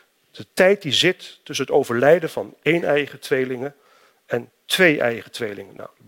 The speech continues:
een beroemde één-eigen tweeling is, zijn Ronald en Frank de Boer natuurlijk. Als twee-eigen tweelingen, dus waar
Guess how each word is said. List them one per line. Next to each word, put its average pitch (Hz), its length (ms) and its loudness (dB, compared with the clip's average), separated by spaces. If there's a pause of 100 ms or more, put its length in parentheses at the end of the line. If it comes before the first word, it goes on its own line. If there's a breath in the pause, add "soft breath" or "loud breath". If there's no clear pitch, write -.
(120)
een 120 160 -14
beroemde 135 360 -2
één-eigen 127 460 0
tweeling 123 340 -6
is, 101 180 -14
zijn 110 200 -16
Ronald 135 340 0
en 113 60 -12
Frank 107 260 -6
de 107 80 -12
Boer 165 180 0
natuurlijk. 160 380 -6 (320 loud breath)
Als - 600 4 (440)
twee-eigen 165 800 4
tweelingen, 143 520 2
dus 143 180 -10
waar 127 200 -4